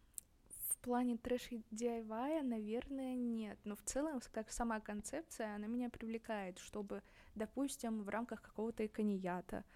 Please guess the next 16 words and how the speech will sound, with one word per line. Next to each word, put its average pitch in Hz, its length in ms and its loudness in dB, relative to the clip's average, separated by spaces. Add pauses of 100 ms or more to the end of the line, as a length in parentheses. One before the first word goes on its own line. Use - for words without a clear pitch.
(220)
одного 196 420 -2
из, 190 400 -6 (400)
э, 202 440 -4
сделать 220 760 0
какой-нибудь 208 640 0
перформанс, 202 680 0
где 185 420 -2
люди 175 240 0
все - 180 -2
вместе 185 300 0
будут 180 280 -2
делать 180 300 0
какую-нибудь 175 380 -10
скульптуру 254 680 0
или 180 140 2
картину, 220 920 0